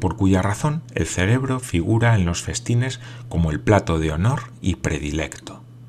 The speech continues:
Sin embargo, Paganel sostuvo, no sin fundamento, que la sensualidad y sobre todo la necesidad excitaban a los zelandeses a la antropofagia,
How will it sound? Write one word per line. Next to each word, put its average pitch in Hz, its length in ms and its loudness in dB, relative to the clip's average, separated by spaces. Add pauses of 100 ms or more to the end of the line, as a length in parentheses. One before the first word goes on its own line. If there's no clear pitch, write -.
(1400)
Sin - 200 -4
embargo, 110 440 0 (100)
Paganel 82 380 2
sostuvo, 98 640 -2
no 87 240 2
sin 92 220 0
fundamento, 92 680 0 (300)
que 90 140 2
la 82 200 2
sensualidad 90 920 0
y - 80 -2
sobre 85 320 2
todo 90 280 4
la 78 200 2
necesidad 101 720 -2 (360)
excitaban 123 600 2
a 107 80 2
los 92 160 4
zelandeses 87 680 -2
a - 20 2
la 82 120 2
antropofagia, 82 840 -4